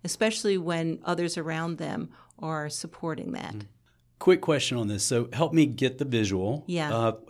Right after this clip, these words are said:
Speaker 2: this vision board, wh-, I've seen one, but others have not, obviously. What does it look like?
Speaker 1: So it's a poster board.
Speaker 2: Poster board.
Speaker 1: You know, just simply a poster board that has pictures and words that reflect what you want to manifest.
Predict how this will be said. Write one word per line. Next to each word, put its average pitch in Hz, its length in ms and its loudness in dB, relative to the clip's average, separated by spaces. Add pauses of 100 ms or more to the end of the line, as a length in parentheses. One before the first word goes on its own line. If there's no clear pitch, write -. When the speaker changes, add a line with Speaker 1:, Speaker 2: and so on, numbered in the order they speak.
(200)
Speaker 2:
this 135 240 2
vision 110 420 2
board, 98 320 -2 (140)
wh-, 123 160 -8 (480)
I've 147 180 4
seen 147 320 6
one, 104 200 2
but 104 100 0
others 107 360 2
have 104 100 -2
not, 92 280 0
obviously. 92 480 -4 (520)
What 156 140 8
does 175 100 6
it 131 80 0
look 135 180 2
like? 82 220 -6 (260)
Speaker 1:
So - 140 2
it's 330 120 0
a - 40 -2
poster 226 380 2
board. 202 420 0
Speaker 2:
Poster 117 280 2
board. 92 160 -2
Speaker 1:
You 131 60 2
know, 175 220 -2 (120)
just - 240 -6
simply 202 240 2
a 208 60 2
poster 170 360 -2
board 160 360 -4 (420)
that 170 440 -2 (260)
has 175 460 -2 (160)
pictures 226 600 0 (160)
and 170 380 -2
words 165 600 -2 (260)
that - 160 -6
reflect 165 420 -4
what - 120 -10
you 180 100 -6
want 165 140 -2
to 165 40 -4
manifest. 156 600 -6